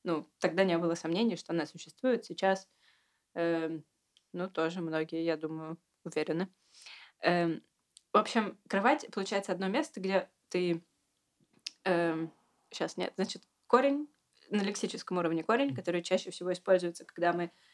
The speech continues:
Speaker 1: э, говорим и про сон, и про совокупление, и про смерть, это шахав, шин
Speaker 2: Каф.
Speaker 1: шин, каф, бет. Э, и он, у него обычно одно значение — это лежать, отдыхать,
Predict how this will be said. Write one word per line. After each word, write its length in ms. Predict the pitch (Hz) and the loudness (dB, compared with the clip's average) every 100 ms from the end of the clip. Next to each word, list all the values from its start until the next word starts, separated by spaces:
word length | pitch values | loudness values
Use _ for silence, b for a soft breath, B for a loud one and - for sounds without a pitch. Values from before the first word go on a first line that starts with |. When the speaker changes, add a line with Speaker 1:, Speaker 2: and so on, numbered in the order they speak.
| b b - | b b 0
Speaker 1:
э, 360 | 190 180 180 | 2 2 0
говорим 540 | 175 180 185 208 175 - _ _ | 2 2 2 0 -6 -10 _ _
и 140 | 214 214 | 0 0
про 200 | - 175 | -2 -4
сон, 440 | - 196 165 151 - _ _ _ _ _ _ _ _ _ _ | 2 4 4 -2 -12 _ _ _ _ _ _ _ _ _ _
и 120 | - 185 | -6 -4
про 120 | 170 | -4
совокупление, 600 | - 175 175 - 175 175 | -4 -6 -2 0 0 0
и 60 | 185 | -4
про 140 | 180 | -8
смерть, 340 | - 277 302 - | 0 0 0 -4
это 520 | 220 - 185 185 170 | -10 -2 2 2 0
шахав, 480 | - - - 233 302 - _ _ _ _ _ _ | -6 -4 2 2 2 -8 _ _ _ _ _ _
шин 1080 | - - - - - 190 196 190 190 180 196 - | -18 -16 -16 -16 -4 -2 0 0 -2 -4 -8 -2
Speaker 2:
Каф. 340 | 139 - - - | 0 -2 -10 -10
Speaker 1:
шин, 340 | - 196 185 | -4 -2 0
каф, 200 | 180 170 170 | 0 0 2
бет. 280 | 180 285 B B B B B - | 2 2 B B B B B -2
Э, 300 | 180 175 165 - | 2 2 0 -2
и 140 | 190 | 0
он, 340 | 208 220 226 - _ | 2 2 2 -2 _
у 40 | 202 | -2
него 160 | 214 | 0
обычно 320 | 220 226 214 | 0 -2 0
одно 180 | 185 208 | 0 0
значение — 400 | 190 175 196 190 175 | -4 -4 -2 -2 -2
это 100 | 180 | -4
лежать, 320 | 175 170 165 | 0 -2 -2
отдыхать, 560 | 160 170 - 302 - | -10 0 2 2 0